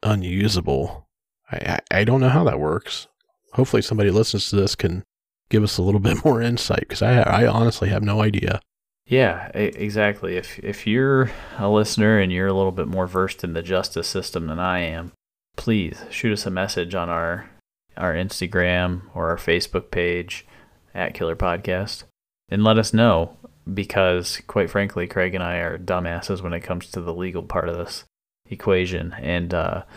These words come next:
Speaker 2: you know, it'd be interesting to hear what can they do, what can't they do, like, what kind of, um, ins and outs are there with, you know, with relation to this.
Speaker 1: Yeah,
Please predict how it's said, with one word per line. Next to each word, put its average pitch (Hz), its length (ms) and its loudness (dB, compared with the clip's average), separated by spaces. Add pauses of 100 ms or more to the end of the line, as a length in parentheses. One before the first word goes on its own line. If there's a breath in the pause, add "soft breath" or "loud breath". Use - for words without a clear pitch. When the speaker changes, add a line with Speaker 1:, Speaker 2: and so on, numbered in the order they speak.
(220 loud breath)
Speaker 2:
you 110 80 2
know, 107 60 6
it'd 104 60 6
be 107 140 8
interesting 113 400 4
to 92 60 2
hear 101 480 4 (320 loud breath)
what 117 240 4
can 113 260 4
they 104 140 6
do, 95 280 4
what 90 200 0
can't 98 280 -4
they 90 120 -2
do, 85 420 -4
like, 85 180 -8
what 85 140 -6
kind 85 220 -6
of, 87 320 -10
um, 82 520 -10 (360)
ins 110 220 2
and 90 100 -4
outs 85 260 -4
are 85 140 2
there 85 240 -2
with, - 320 -8 (240)
you 98 120 0
know, 85 120 -2
with 87 180 -6
relation 85 460 -2
to 82 80 -2
this. 87 400 -4 (460)
Speaker 1:
Yeah, 107 280 4